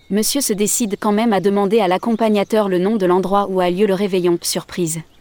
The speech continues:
Et quelle surprise ! Vous l'avez deviné, il s'agit d'une auberge située à quelques kilomètres de son domicile. Mauvaise pioche.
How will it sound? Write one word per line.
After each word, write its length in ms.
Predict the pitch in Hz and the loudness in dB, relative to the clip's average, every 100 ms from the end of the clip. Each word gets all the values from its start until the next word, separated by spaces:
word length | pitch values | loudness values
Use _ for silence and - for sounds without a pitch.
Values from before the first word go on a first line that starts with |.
| - _ _ _ _ _ - | -20 _ _ _ _ _ -4
Et 80 | 226 | -2
quelle 180 | 233 214 | -2 -2
surprise ! 560 | 233 - 226 220 180 165 - _ _ _ - _ _ _ 175 | -4 -4 -4 -4 -6 -12 -18 _ _ _ -20 _ _ _ -8
Vous 140 | 190 | -2
l'avez 260 | 214 220 220 | 0 0 0
deviné, 440 | 214 185 185 247 - _ - | -2 0 -2 -4 -8 _ -8
il 140 | 196 | -4
s'agit 320 | 180 220 208 233 | 0 0 0 -2
d'une 180 | 190 | 0
auberge 320 | 208 226 247 214 | 0 0 0 -2
située 420 | - 214 233 240 | -6 -6 -6 -4
à 100 | 180 | -4
quelques 300 | 240 226 220 | -2 -2 -2
kilomètres 480 | - 220 202 208 - | -2 0 0 -2 -4
de 100 | 180 | -4
son 160 | 175 180 | -2 0
domicile. 540 | 190 180 - 170 156 - - - - - - - - - | 0 -2 -4 -4 -6 -12 -16 -16 -16 -20 -20 -20 -20 -4
Mauvaise 360 | 220 240 254 226 | -2 0 0 -2
pioche. 460 | - 202 180 - | -4 -4 -4 -8